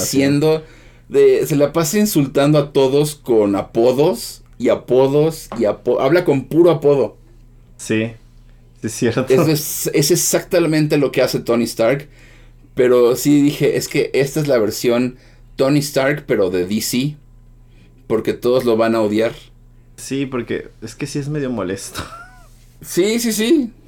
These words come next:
Speaker 2: Sí, sí es muy molesto. O sea, no, no lo había comparado con Tony Stark, pero ahora que lo mencionas, pues sí. Sí es comparable y sí, sí es un personaje muy irritante.
Speaker 1: Sí, entonces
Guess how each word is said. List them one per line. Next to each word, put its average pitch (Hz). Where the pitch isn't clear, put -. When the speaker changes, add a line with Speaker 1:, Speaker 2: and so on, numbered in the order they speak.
Speaker 2:
Sí, 135
sí 151
es 143
muy 151
molesto. 120
O 117
sea, 127
no, 139
no 151
lo 208
había 190
comparado 127
con 113
Tony 117
Stark, 117
pero 107
ahora 123
que 131
lo 107
mencionas, 110
pues -
sí. 110
Sí 135
es 131
comparable 113
y 85
sí, 107
sí -
es -
un -
personaje 107
muy 104
irritante. -
Speaker 1:
Sí, 151
entonces 147